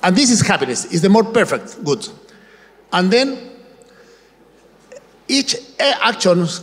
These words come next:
supposed to go to the final good. And this must be the perfect good.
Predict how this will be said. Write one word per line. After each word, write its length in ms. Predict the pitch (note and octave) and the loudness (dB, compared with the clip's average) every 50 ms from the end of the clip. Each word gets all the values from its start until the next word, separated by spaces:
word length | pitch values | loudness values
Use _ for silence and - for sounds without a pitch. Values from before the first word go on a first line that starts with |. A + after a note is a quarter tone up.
| - | -8
supposed 460 | - - G3 F#3+ G3+ B3 A#3 G#3 - - | -2 -2 0 4 4 4 4 4 0 0
to 320 | A3+ G3 F#3+ F#3 F3 - - - - - - - - | 2 2 2 2 0 -2 -8 -14 -18 -20 -20 -12 -4
go 240 | D3+ G3+ A#3+ B3 B3 | 2 4 4 4 4
to 120 | - A3 | 2 0
the 100 | G3 F#3 | -2 -2
final 380 | D#3 - G#3+ G#3+ G#3 G3+ F#3+ F#3 | 0 0 0 0 2 2 0 2
good. 340 | F3 G3+ F#3 F3+ G3 - - - - - - - | 4 4 4 4 2 -4 -12 -16 -18 -16 -8 -6
And 140 | E3 F3+ G3 | -2 -2 0
this 200 | A#3 G#3+ - F3 | 0 -2 -2 -2
must 320 | G#3+ G3 - - F#3+ D#3+ F#3 F#3 | -2 -4 -2 -4 -4 -4 -2 0
be 120 | F3 G3+ | 2 2
the 140 | F#3+ F3+ - | 2 0 -2
perfect 580 | - - - - G#3+ - - C#3+ B2 - - C3+ | -4 -2 0 0 0 2 0 -4 -6 -6 -6 -4
good. 240 | C3+ A#2 G#2+ - | -4 -4 -4 -8